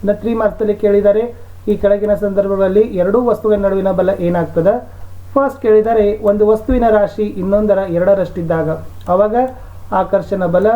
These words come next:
ವಸ್ತುಗಳ ರಾಶಿಗೆ ನೇರ ಅನುಪಾತದಲ್ಲಿರೋದ್ರಿಂದ ರಾಶಿ ಎರಡರಷ್ಟಾದರೆ ಬಲ ಸಹ ಎರಡರಷ್ಟು ಆಗ್ತದ. ಎರಡನೇದು, ಎರಡು ವಸ್ತುಗಳ ನಡುವಿನ ದೂರ ಎರಡರಷ್ಟು ಮತ್ತು ಮೂರರಷ್ಟಿದ್ದಾಗ,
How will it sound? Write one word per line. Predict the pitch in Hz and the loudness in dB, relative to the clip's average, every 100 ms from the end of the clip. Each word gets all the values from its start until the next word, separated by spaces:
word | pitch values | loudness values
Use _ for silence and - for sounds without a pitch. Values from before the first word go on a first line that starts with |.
| 233 - 175 | -2 -6 -4
ವಸ್ತುಗಳ | 175 - 254 240 | -4 0 2 4
ರಾಶಿಗೆ | 214 202 - 196 190 | 4 0 -2 -4 -2
ನೇರ | 170 165 208 | 0 0 0
ಅನುಪಾತದಲ್ಲಿರೋದ್ರಿಂದ | 208 190 196 202 202 196 202 202 202 214 214 240 240 - - - | 0 0 0 0 0 0 2 2 2 2 2 0 0 -10 -14 -6
ರಾಶಿ | - 185 214 269 | 0 0 0 -2
ಎರಡರಷ್ಟಾದರೆ | 269 214 202 208 202 208 196 185 185 | 0 2 2 0 0 0 0 0 -2
ಬಲ | 170 175 180 | 0 0 0
ಸಹ | - 185 240 | 0 0 0
ಎರಡರಷ್ಟು | 185 180 170 - 247 | 0 0 0 -2 0
ಆಗ್ತದ. | 226 180 - 143 - - - - | 0 -2 -6 -8 -10 -14 -8 0
ಎರಡನೇದು, | 214 262 214 220 247 - - - - 180 | 2 2 4 2 2 -6 -14 -14 -6 0
ಎರಡು | 175 220 262 | 4 4 2
ವಸ್ತುಗಳ | 247 - 240 233 | 0 0 2 2
ನಡುವಿನ | 226 220 220 214 196 | 2 2 4 2 4
ದೂರ | 214 220 220 | 4 2 0
ಎರಡರಷ್ಟು | 170 190 220 214 220 | 0 2 0 0 0
ಮತ್ತು | 214 202 214 | 2 2 0
ಮೂರರಷ್ಟಿದ್ದಾಗ, | 196 202 208 202 - 190 208 202 | 0 2 2 0 -2 0 2 4